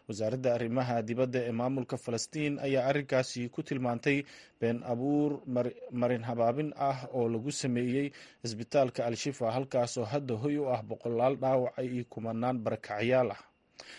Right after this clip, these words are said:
Dhinaca kale, madaxweynaha Turkiga, ah, Tayyip Erdogan ayaa Arbacadii sheegay in Israel ay tahay dowlad argagixiso oo dembiyo dagaal ka galaysa Gaza, kuna xadgudubtay sharciga, sharciga caalamiga ah,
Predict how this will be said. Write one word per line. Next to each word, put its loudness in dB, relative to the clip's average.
Dhinaca -4
kale, 2
madaxweynaha 0
Turkiga, 2
ah, 4
Tayyip 2
Erdogan 4
ayaa 4
Arbacadii 2
sheegay 2
in 0
Israel 2
ay 0
tahay -2
dowlad 2
argagixiso -2
oo 4
dembiyo 0
dagaal 0
ka -6
galaysa 0
Gaza, -2
kuna 0
xadgudubtay 0
sharciga, 0
sharciga 0
caalamiga 4
ah, 4